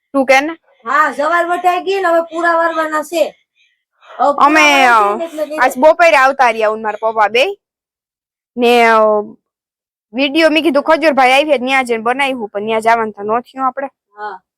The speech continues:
Speaker 2: તો કામની કેટલી ભીડ છે, કારણ કે ઢોર દવાના હોય. તો
Speaker 1: કઈ?
Speaker 2: તમારા બાપુને હાંજે સાત વાગે ખાવા જોઈએ.
Speaker 1: હમ.
Speaker 2: તે દી આપણે મોડું થઈ ગયું હતું પૂગવામાં, જોયું ને?
Speaker 1: હમ.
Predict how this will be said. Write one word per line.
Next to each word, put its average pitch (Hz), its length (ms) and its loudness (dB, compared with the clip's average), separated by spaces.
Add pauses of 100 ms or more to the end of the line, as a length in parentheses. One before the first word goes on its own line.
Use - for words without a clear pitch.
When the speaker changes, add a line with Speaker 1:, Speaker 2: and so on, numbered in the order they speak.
(180)
Speaker 2:
તો 240 80 -10
કામની 320 380 -2
કેટલી 339 320 -6
ભીડ 320 200 -6
છે, 277 200 -6
કારણ 285 200 -6
કે 320 100 0
ઢોર 302 300 -2
દવાના 294 400 -2
હોય. 294 320 -2 (720)
તો 233 60 0
Speaker 1:
કઈ? 226 100 0
Speaker 2:
તમારા 277 240 -2
બાપુને 285 440 -4
હાંજે 294 440 -8
સાત 285 240 -6
વાગે 285 260 -6
ખાવા 285 320 -4
જોઈએ. 294 400 -6 (420)
Speaker 1:
હમ. 220 280 -6 (480)
Speaker 2:
તે 269 140 -12
દી 302 100 -4
આપણે 302 240 -2
મોડું 294 320 -4
થઈ 294 140 -8
ગયું 247 160 -16
હતું 254 120 -16
પૂગવામાં, 233 500 -8
જોયું 277 320 -8
ને? 359 80 -8
Speaker 1:
હમ. 220 480 -4